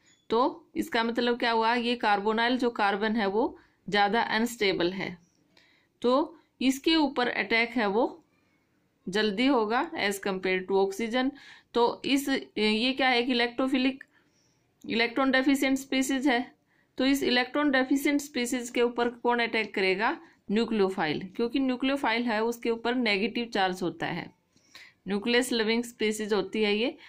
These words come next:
नेगेटिव चार्ज होता है, for example cyanide ion। तो जो न्यूक्लियोफाइल है वो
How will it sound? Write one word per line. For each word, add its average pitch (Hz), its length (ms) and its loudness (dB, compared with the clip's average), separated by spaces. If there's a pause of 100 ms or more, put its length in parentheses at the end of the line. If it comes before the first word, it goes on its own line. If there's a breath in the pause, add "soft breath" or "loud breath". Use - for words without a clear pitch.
(380 loud breath)
नेगेटिव 214 460 0
चार्ज 214 320 0
होता 208 240 0
है, 208 140 0
for 220 160 0
example 202 600 0 (680 soft breath)
cyanide 185 520 0
ion। 135 240 -4 (1900 soft breath)
तो 277 120 2
जो 294 160 2
न्यूक्लियोफाइल 285 800 2
है 240 100 2
वो 302 420 -2